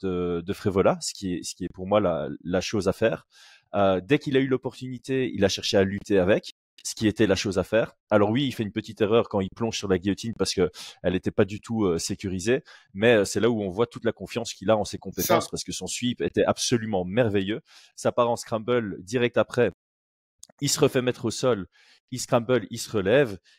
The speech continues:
Speaker 1: et puis, euh, le finish sur le, sur le, le high kick est, est juste, euh, juste magnifique. Euh, je crois que dans la preview, j'avais parlé du high kick gauche. Je crois que j'avais dit qu'il devait ouvrir plusieurs high kicks pour pouvoir ouvrir le middle kick.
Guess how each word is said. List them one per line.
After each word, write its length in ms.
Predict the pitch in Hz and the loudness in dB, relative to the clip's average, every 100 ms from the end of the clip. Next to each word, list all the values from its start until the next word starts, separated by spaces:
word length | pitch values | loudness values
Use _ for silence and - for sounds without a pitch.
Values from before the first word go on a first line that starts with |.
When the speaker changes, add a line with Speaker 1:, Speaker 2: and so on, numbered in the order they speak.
| _ | _
Speaker 1:
et 140 | 101 101 | -2 -2
puis, 320 | - 101 101 | -2 2 4
euh, 160 | 90 | 4
le 100 | 92 | 4
finish 340 | 95 92 104 - | 0 -4 -4 -2
sur 120 | 98 | 0
le, 600 | 92 87 82 78 64 53 | 0 0 0 -2 -2 -4
sur 280 | - - 101 | -6 -6 -2
le, 180 | 98 95 | 0 0
le 180 | 95 92 | 0 2
high 180 | 98 | 2
kick 240 | 90 123 - | 2 -4 -2
est, 240 | 92 90 | 0 0
est 80 | 95 | -2
juste, 340 | 90 104 - | -2 -6 -4
euh, 300 | 92 87 87 82 _ _ _ | -2 -2 -4 -8 _ _ _
juste 240 | 98 117 - | -6 -4 0
magnifique. 600 | 107 98 - 131 - - 98 | 0 0 -4 -4 -6 -6 2
Euh, 600 | 101 95 92 92 92 90 - - _ _ _ _ | 4 6 4 4 2 -2 -8 -20 _ _ _ _
je 120 | - | -12
crois 160 | - 131 | -2 0
que 40 | 127 | 2
dans 100 | 120 | 0
la 100 | 107 | 0
preview, 380 | - 101 120 | -2 -6 -4
j'avais 240 | 113 101 101 | -2 0 2
parlé 280 | 104 98 104 | 2 0 0
du 160 | 95 | 0
high 120 | 92 | -2
kick 180 | - 90 | -2 -10
gauche. 320 | - 90 - - | -6 -6 -6 -12
Je 60 | - | -4
crois 100 | 95 | -2
que 80 | 85 | 0
j'avais 180 | 90 | 0
dit 140 | 92 107 | 0 -4
qu'il 160 | 107 | -8
devait 220 | 87 95 95 | 0 2 2
ouvrir 420 | 95 92 117 - | 0 -2 -4 -4
plusieurs 340 | 104 101 98 | -4 2 4
high 120 | 95 | 4
kicks 240 | - 127 - | 0 -6 -6
pour 120 | 104 | -12
pouvoir 280 | - 98 92 | 0 2 2
ouvrir 280 | 95 110 101 | -2 0 0
le 80 | |
middle 300 | 92 92 95 | 0 -2 -4
kick. 260 | 87 127 | -2 -8